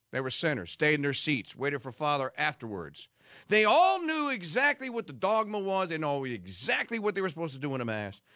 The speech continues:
exactly what they were supposed to do if they weren't in a state of grace. Every, they all knew all of it. Now, again, they had cultural differences,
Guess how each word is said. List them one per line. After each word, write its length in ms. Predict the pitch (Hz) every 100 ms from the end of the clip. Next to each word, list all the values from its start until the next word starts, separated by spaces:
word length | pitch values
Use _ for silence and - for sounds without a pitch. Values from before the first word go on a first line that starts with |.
| - -
exactly 640 | 165 123 110 - 262 269 240
what 180 | 208
they 60 | 190
were 100 | 180
supposed 300 | 143 160 156
to 60 | 135
do 220 | 139 139
if 100 | 113
they 120 | 104
weren't 260 | 98 208 190
in 20 |
a 40 |
state 220 | - 180
of 80 | 160
grace. 320 | 135 139 135 - - - _
Every, 460 | - 403 370 359 359
they 200 | 247 269 294
all 320 | 320 381 392
knew 300 | 349 339 320 -
all 300 | 294 349 302
of 100 | 165
it. 140 | 110 - _ _ _ _ -
Now, 140 | 175
again, 480 | 220 196 359 247 87 - _ _ -
they 160 | 170
had 240 | 175 156 -
cultural 840 | 175 247 285 262 269 269 262 254 - _ _ _ -
differences, 760 | - 330 277 196 139 85 69 -